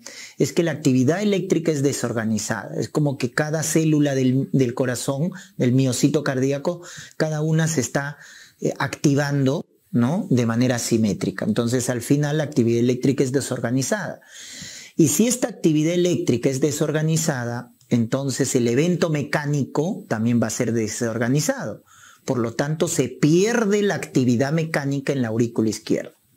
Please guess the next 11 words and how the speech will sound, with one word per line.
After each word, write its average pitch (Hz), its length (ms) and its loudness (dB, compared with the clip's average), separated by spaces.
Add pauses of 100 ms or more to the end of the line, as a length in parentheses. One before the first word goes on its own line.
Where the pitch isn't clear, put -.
(1160)
Entonces, 131 300 4
la 131 80 2
aurícula 185 320 4
izquierda 120 680 0
no 156 300 0
se - 240 -2
contrae. 104 580 -6 (300)
Al 117 200 0
no 185 160 0
contraerse 139 680 -2
adecuadamente, 127 1120 0